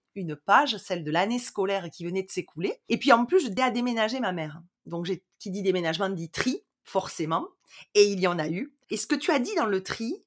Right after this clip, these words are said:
parce que tu as parlé de tri conscient et on aura bien sûr l'occasion d'y revenir parce que c'est au cœur, j'ai l'impression, des, des tissages et peut-être même de tous tes tissages, euh, depuis, euh, un, un bon nombre d'années. Ça m'a beaucoup parlé. Alors,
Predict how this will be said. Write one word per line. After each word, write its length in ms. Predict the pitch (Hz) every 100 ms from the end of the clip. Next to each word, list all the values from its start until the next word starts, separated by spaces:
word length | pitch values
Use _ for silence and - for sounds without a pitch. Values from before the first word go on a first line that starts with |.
| _
parce 160 | 180 -
que 80 |
tu 100 | 185
as 60 | 175
parlé 220 | 196 240
de 100 | 180
tri 380 | 165 - 294 -
conscient 500 | 226 208 - - 226
et 80 | 190
on 140 | 165
aura 220 | 165 202
bien 340 | 175 170 247 269
sûr 240 | - 294
l'occasion 380 | 226 202 196 214
d'y 120 | 208
revenir 480 | 185 185 196 220 226
parce 220 | 156 -
que 100 | -
c'est 240 | 180 170 170
au 140 | 160 -
cœur, 320 | 269 247 - - - -
j'ai 120 | 180
l'impression, 560 | 175 185 196 185 - 208
des, 460 | 185 151 143 143 -
des 100 | 139
tissages 540 | - 185 - 254 220
et 80 | 156
peut-être 340 | - 202 -
même 220 | 220 233
de 160 | 170 180 -
tous 160 | 392
tes 120 | 247
tissages, 560 | 208 - - 180 180 160 160 _ - - _ 151
euh, 140 | 156
depuis, 640 | 143 165 165 - 190 180
euh, 280 | 156 143 139 - -
un, 160 | - -
un 80 | -
bon 300 | 143 139 202
nombre 420 | 214 208 208 180
d'années. 400 | 175 170 185 392 -
Ça 160 | -
m'a 140 | 220 208
beaucoup 260 | 277 339
parlé. 440 | - 196 175 147 -
Alors, 320 | 170 151 -